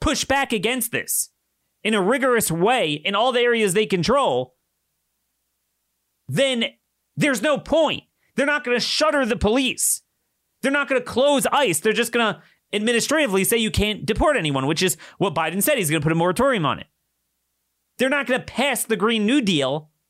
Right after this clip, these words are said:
what they're gonna do is have the Department of Interior filibuster forever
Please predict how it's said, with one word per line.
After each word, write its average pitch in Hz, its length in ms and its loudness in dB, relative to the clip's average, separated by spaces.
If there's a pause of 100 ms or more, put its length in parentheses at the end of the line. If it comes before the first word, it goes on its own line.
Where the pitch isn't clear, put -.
(840)
what 220 140 2
they're 226 100 2
gonna 196 160 0
do 170 560 0 (1300)
is 208 520 0 (1000)
have 214 220 -2
the 208 80 0
Department 214 380 0
of 185 80 0
Interior 165 640 0 (320)
filibuster 151 920 0
forever 156 720 0